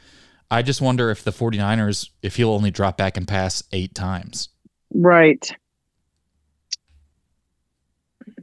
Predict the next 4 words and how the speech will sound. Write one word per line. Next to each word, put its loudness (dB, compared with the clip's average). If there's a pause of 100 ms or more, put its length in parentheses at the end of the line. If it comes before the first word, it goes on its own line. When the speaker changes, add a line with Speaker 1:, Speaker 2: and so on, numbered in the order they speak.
(1300)
Speaker 2:
Purdy 8
was 6
decently 6
protected 4